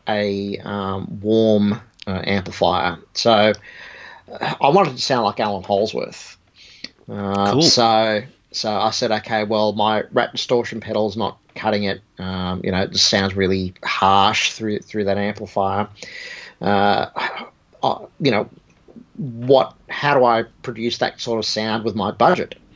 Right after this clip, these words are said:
Speaker 1: And so, um, it was, um, uh, at the time, Holdsworth was using, uh, uh, interestingly, using a, a Mesa Boogie dual rectifiers.
Speaker 2: Yeah, right.
Speaker 1: Yeah,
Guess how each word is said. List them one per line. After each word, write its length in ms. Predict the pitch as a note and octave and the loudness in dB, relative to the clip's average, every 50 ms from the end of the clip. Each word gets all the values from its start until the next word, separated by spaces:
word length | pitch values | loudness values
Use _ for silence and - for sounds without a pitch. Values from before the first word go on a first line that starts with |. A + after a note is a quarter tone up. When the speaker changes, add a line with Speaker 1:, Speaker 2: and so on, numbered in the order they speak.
| _ _ - _ _ _ - | _ _ -20 _ _ _ -8
Speaker 1:
And 160 | G#2 G2+ G2+ | -6 -4 -4
so, 500 | - - A#2+ A2+ A2+ A2 A2 A2 A2 A2 | -2 2 4 4 6 6 6 4 2 0
um, 520 | - - G#2 G2+ G2+ G#2 G2+ G#2 G2 - - | 0 0 -2 0 0 0 -2 -2 -4 -6 -6
it 140 | - A#2+ - | -6 -4 -2
was, 360 | - A2 G2+ F#2 - - - | -2 -2 -2 -2 -4 -4 -2
um, 320 | A2 G2 F#2+ F#2+ G2 G#2 F#2+ - - - - - - - - - - - - - | -2 0 0 0 0 -2 -4 -6 -12 -20 -20 -20 -20 -20 -20 -20 -20 -20 -8 -2
uh, 340 | - G#2+ G#2 G#2 - - B2+ | 2 4 4 4 4 4 2
at 100 | B2+ - | 0 0
the 60 | - | 0
time, 320 | - C3+ C#3 C#3 C3 B2 | 2 4 4 4 4 4
Holdsworth 560 | A#2+ - - A2+ B2+ C3 - - C3+ G#2+ G2+ G#2 | 0 -2 0 2 4 4 2 2 -2 -4 -4 -8
was 200 | G#2+ G#2 G2 A2 | -12 -12 -10 -8
using, 340 | A2 G2+ A2 A2 G#2+ G#2 | -8 -6 -4 -4 -4 -2
uh, 460 | G2+ G2+ G#2 G2+ G2+ G2+ G2 F#2+ - - - _ _ - | -2 0 0 0 2 2 0 0 -2 -6 -14 _ _ -14
uh, 400 | - - - - - - - - - - _ - - - | -12 -12 -12 -10 -8 -8 -8 -8 -10 -14 _ -4 2 4
interestingly, 580 | F#3+ E3 G3 F#3+ - - C3+ G#2 F#2+ G2+ G#2+ | 6 6 6 6 6 4 4 4 4 4 4
using 240 | A#2+ B2+ A#2+ B2 A#2 | 4 4 4 4 4
a, 160 | G#2 G2+ - - - - - | 4 2 2 -2 -6 -8 -6
a 100 | - G#2 | -4 0
Mesa 260 | G#2 A2 A#2+ - - | 2 2 4 4 4
Boogie 240 | A#2+ A2+ A#2+ A2 G#2+ | 4 4 4 4 4
dual 160 | G#2+ B2 A#2+ | 4 6 6
rectifiers. 800 | G#2+ A#2 A#2 - G#3 - - A#2 - - - - - - - - - - - - | 6 6 6 4 2 0 2 2 2 2 0 -4 -6 -6 -8 -10 -12 -18 -20 -6
Speaker 2:
Yeah, 180 | - C#3+ E3 F#3 | 0 4 4 6
right. 280 | C3+ D#3 F#3+ - - - - - _ _ _ _ _ _ - | 8 8 6 6 4 0 -8 -20 _ _ _ _ _ _ -2
Speaker 1:
Yeah, 280 | A#2+ A2+ G#2+ G#2+ G2 | 0 2 2 0 -2